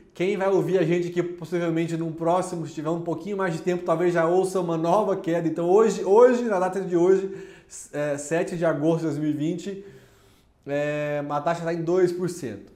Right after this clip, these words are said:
O que que você tem a falar sobre isso, Valcedir, pra gente abrir o nosso, o nosso programa aqui? Qual a sua, pela sua experiência aí de, né, de, de, de, de década na Caixa Econômica,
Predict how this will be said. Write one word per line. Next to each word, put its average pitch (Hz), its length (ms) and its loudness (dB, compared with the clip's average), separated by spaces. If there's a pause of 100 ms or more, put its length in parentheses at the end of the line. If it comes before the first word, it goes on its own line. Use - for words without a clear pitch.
(480)
O 131 60 -20
que 247 120 -10
que 254 60 -12
você 330 100 -6
tem 302 120 -2
a 269 80 0
falar 196 240 2
sobre 175 320 -2
isso, 208 100 -6
Valcedir, 160 300 -6
pra 160 120 -6
gente 160 160 -6
abrir 160 800 -4
o 143 80 -12
nosso, 151 400 -6
o 127 140 -8
nosso 143 240 -8
programa 135 400 -4
aqui? 165 420 -8 (440)
Qual 208 180 0
a - 20 -2
sua, 233 220 -4
pela 190 240 -2
sua 202 200 -4
experiência 185 920 0
aí 175 140 2
de, 156 380 -2 (220)
né, 151 240 -4
de, 147 160 -6
de, 135 160 -10
de, 131 220 -12
de 123 260 -14
década 165 560 0
na 147 120 -4
Caixa 147 300 -6
Econômica, 147 680 -6